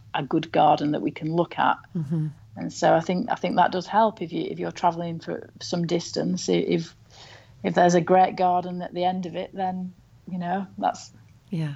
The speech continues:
Speaker 1: a complete, a complete holiday for me. <laughs>
Speaker 2: Exactly. Me too. Me too. As you prepare for the new year and the new garden cycle there, you sort of painted a picture earlier,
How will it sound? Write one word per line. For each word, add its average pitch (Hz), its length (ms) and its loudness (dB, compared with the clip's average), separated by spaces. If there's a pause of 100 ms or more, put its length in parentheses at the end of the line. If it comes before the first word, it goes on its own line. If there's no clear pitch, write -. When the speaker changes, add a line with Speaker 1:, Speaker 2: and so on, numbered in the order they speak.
(120)
Speaker 1:
a 185 60 -6
complete, 202 640 2
a 175 80 -4
complete 208 580 4 (140)
holiday 214 480 6
for 180 140 -10
me. 185 480 0
<laughs> 196 60 -8 (140)
Speaker 2:
Exactly. 160 580 0
Me 180 260 2
too. 143 400 -2
Me 170 180 -2
too. 147 420 -6 (140)
As 233 240 4
you 277 420 4
prepare 151 920 -4
for 165 400 -4
the 160 140 -4
new 160 200 2
year 143 520 -4
and 180 120 0
the 180 80 0
new 170 380 -2
garden 151 360 -2
cycle 160 480 -6
there, 135 500 -8
you 165 120 -4
sort 160 180 -6
of 139 120 -12
painted 160 420 -4
a 143 40 -4
picture 143 480 -8
earlier, 139 640 -6